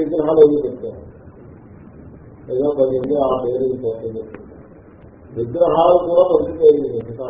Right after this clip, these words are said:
ఉన్న విగ్రహం చూస్తే ఏమైంది? ఆ విగ్రహం, ఆ ముఖానికి రూపురేఖ ఏముండదు. కింద రాయాలి. పెద్ద కింద రాయాలి. కింద రాయాలంటే అది అవమానం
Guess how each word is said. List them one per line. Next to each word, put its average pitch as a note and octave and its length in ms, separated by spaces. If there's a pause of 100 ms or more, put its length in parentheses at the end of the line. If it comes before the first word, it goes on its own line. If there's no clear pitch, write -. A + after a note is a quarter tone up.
ఉన్న A#2+ 220
విగ్రహం B2+ 380
చూస్తే D3 280
ఏమైంది? C#3 420 (560)
ఆ - 120
విగ్రహం, D3 340 (560)
ఆ A#2+ 140
ముఖానికి C#3+ 460 (100)
రూపురేఖ D3 500 (120)
ఏముండదు. C3+ 440 (600)
కింద C3 180 (120)
రాయాలి. D3+ 400 (840)
పెద్ద - 260 (600)
కింద C3 140 (100)
రాయాలి. A2 300 (840)
కింద D3+ 160 (100)
రాయాలంటే D#3+ 500
అది D3 180
అవమానం E3 360